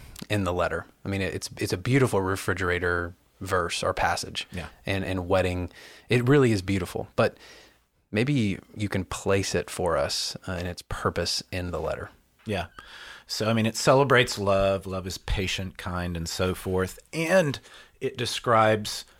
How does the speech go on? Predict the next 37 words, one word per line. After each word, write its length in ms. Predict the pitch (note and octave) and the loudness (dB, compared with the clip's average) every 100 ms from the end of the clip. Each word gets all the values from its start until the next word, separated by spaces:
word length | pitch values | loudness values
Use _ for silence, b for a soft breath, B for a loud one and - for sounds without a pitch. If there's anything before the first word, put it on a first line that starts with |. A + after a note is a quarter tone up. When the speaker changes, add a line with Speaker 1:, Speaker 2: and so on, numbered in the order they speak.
| b b b - | b b b 0
Speaker 2:
exactly 480 | C3 G#2 A2+ B2 C3+ | 0 4 2 4 2
the 160 | G#2+ G2+ | 2 2
opposite 720 | G#2 A2 A2+ - E2+ E2 - | 2 2 -2 -6 -8 -10 -8
of 300 | G2+ F#2 E2+ | -4 -4 -4
the 100 | E2+ | -4
loveless 480 | E2 F2+ E2 E2+ - | -2 -2 -2 -6 -4
life 260 | E2 D2+ - | -4 -4 -8
or 60 | |
community, 640 | D2+ F2 D#2+ E2 D2+ - - - | -12 -8 -6 -6 -8 -14 -18 -6
right? 220 | F2 F2 | 0 0
If 140 | F2+ F2+ | 0 -2
I 80 | |
have 320 | E2+ C3 C3 A2 | 2 4 4 4
this, 340 | A2+ A2+ - | 2 2 0
but 160 | - E2+ | -2 0
I 20 | |
have 160 | G2 | 0
not 200 | F#2 F2+ | 0 0
love, 480 | F#2 F#2 F#2 F#2 - - | 2 4 4 2 -2 -8
I'm 140 | D#2 | -4
this. 340 | F#2+ D#2 - | 0 -2 -2
If 140 | E2 - | -8 -4
I 80 | D#2+ | 0
have 280 | A2 G2+ | 2 2
that, 260 | G#2 G#2 - | 4 2 0
but 80 | E2+ | -4
I 40 | |
have 140 | E2 F2+ | -2 0
not 220 | G2 E2+ | 0 0
love, 380 | F#2 F2+ F2 - B B | 2 2 2 -4 B B
I'm 160 | D#2+ D#2+ | -6 0
that, 200 | F2 - | 0 0
you 120 | F#2 | -2
know. 100 | F2 - B B | -2 -6 B B
So 180 | - A#2 | 0 2
it 100 | F2+ | 2
describes, 760 | A2+ - C#3 B2+ C#3+ C3+ - | 0 0 6 8 8 6 0